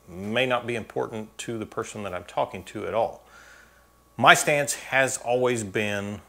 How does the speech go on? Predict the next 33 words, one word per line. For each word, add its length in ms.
both 240
in 380
my 100
YouTube 340
videos 480
and 140
in 100
person, 640
to 320
spend 400
a 60
little 240
bit 120
of 140
extra 260
money 480
and 160
buy 260
a 340
known 560
branded 1040
airbrush. 520
At 120
the 80
same 280
time, 480
I 200
can 200
see 500
the 180
appeal 800
of 400
these 480